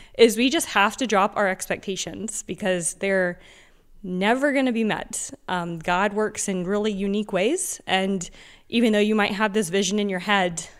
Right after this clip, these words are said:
like, God might not be aligned with that. And you just have to be okay with that and just continue walking because he is faithful. And we have, and we will share, and we will, um,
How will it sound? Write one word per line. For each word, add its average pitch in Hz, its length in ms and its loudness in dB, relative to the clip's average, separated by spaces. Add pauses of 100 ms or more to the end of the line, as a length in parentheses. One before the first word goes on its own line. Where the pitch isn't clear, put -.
(140)
like, 165 400 -8 (460)
God 175 480 -2 (800)
might 175 580 -6
not 165 540 -8
be 170 100 -4
aligned 180 280 -2
with 214 120 -4
that. 175 300 -10 (160)
And 180 380 -2
you 190 80 -6
just 180 180 -4
have 180 160 -2
to - 80 -8
be 196 140 0
okay 196 200 -2
with 240 140 -2
that 254 240 0
and 196 140 -4
just 170 180 -4
continue 190 360 -4
walking 196 400 0
because 175 280 -4
he 214 160 0
is 302 100 0
faithful. 190 520 -4 (360)
And 202 140 0
we 202 120 2
have, 185 300 0
and 185 160 -4
we 196 120 -2
will 208 160 0
share, 180 360 -2
and 185 220 -4
we 190 80 -2
will, 180 260 -2 (300)
um, 180 320 -4